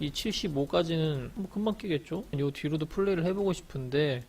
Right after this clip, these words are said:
오늘은 이 게임은 여기까지 해봐야 될 것 같습니다. 요 게임은, 어, 왠지 모아서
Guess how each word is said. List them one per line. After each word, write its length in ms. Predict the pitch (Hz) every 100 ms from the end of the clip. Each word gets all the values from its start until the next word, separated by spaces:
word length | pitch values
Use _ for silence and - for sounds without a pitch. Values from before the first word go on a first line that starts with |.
| -
오늘은 480 | 127 139 185 196 202
이 60 | 165
게임은 300 | 156 165 156
여기까지 380 | 135 139 143 131
해봐야 240 | 147 170
될 140 | 127 117
것 120 | 120
같습니다. 800 | - 110 - 113 104 - 101 98 - -
요 100 | 147
게임은, 500 | 160 190 185 185 151 123
어, 500 | 127 127 123 117 - - - 160
왠지 500 | 165 165 165 139 113 - - -
모아서 640 | 143 156 160 156 151 120